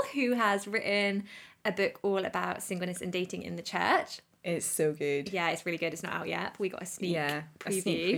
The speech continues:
Speaker 2: preview. It's so,
Speaker 1: and
Speaker 2: so
Speaker 1: we
Speaker 2: good.
Speaker 1: loved it. So we're really excited to chat to her and get her stories. But until then, please do email us at a tale of two singles at gmail dot com, Instagram us, Facebook us, let us know what you want us to talk about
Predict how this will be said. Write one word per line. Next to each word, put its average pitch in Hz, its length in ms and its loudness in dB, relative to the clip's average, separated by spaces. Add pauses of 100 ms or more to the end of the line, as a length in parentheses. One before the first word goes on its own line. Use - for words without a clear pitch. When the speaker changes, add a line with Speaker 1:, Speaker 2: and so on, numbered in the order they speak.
Speaker 2:
preview. 156 180 0
It's - 100 -4
so, 180 100 0
Speaker 1:
and 175 340 0
Speaker 2:
so - 140 -2
Speaker 1:
we 175 220 0
Speaker 2:
good. - 40 -2
Speaker 1:
loved 214 280 2
it. - 180 0 (380)
So 196 280 2
we're 202 240 4
really 285 200 6
excited 240 260 0
to - 80 -8
chat - 160 -4
to - 60 -16
her 208 420 2
and 185 480 0
get - 200 -4
her 180 200 -8
stories. 190 600 0 (260)
But 214 140 0
until 208 280 -2
then, 190 380 4 (220)
please 226 420 -2
do 196 480 4
email 240 380 4
us 233 400 0
at 214 100 0
a 196 40 -4
tale 190 180 -4
of 185 80 -8
two 190 100 -8
singles 202 300 -4
at - 60 -6
gmail 220 240 -4
dot 208 120 -6
com, 214 560 -2 (400)
Instagram 277 540 0
us, 262 240 0
Facebook 269 340 -2
us, 254 580 2 (320)
let 240 120 0
us - 100 -6
know 233 80 0
what 220 80 0
you 214 80 0
want 214 140 -2
us - 160 -8
to - 40 -16
talk - 160 -12
about 190 520 0